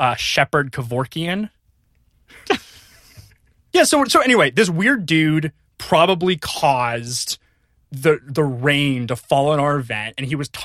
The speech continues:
clearly targeting us, and then he created a, uh, he created an earthquake that we thought was us jumping up and down, but it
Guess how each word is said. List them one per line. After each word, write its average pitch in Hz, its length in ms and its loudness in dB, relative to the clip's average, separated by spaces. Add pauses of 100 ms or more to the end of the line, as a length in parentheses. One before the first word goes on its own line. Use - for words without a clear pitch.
clearly 226 380 0
targeting 135 400 -2
us, 131 160 -4
and 143 120 -2
then 165 100 2
he 185 120 -2
created 160 840 0 (380)
a, 143 720 2 (120)
uh, 131 480 2
he 139 120 -8
created 170 300 2
an 170 140 0
earthquake 143 440 0
that 143 120 -4
we 190 120 4
thought 175 220 4
was 156 140 2
us 147 140 2
jumping 151 340 0
up 143 120 0
and 147 140 0
down, 131 360 0
but 123 340 0
it 131 120 -10